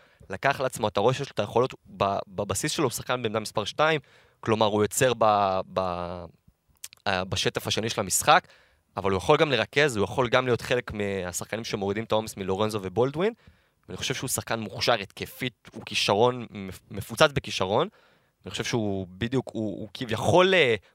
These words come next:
מחליף את היליארד, כביכול, ולדעתי הוא, איך שהיליארד נראה בעונה האחרונה,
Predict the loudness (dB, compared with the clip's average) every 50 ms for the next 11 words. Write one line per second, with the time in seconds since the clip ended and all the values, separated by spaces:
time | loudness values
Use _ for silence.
0 | _ -12 -10 -6 -6 -4 -4 -4 -2 0 0 2 4 4 2 2 -2 -8 -10 -10
1 | -2 -2 -2 0 4 6 6 6 4 2 _ _ _ _ _ _ _ _ _ -12
2 | -10 -8 -6 -4 -6 -6 -6 -2 0 2 4 4 4 4 2 0 -2 -4 -6 -8
3 | -12 -16 _ -18 -8 -6 -4 -2 0 2 2 2 2 2 0 0 2 2 2 4
4 | 4 2 2 0 0 -2 -4 -4 -2 2 2 2 2 2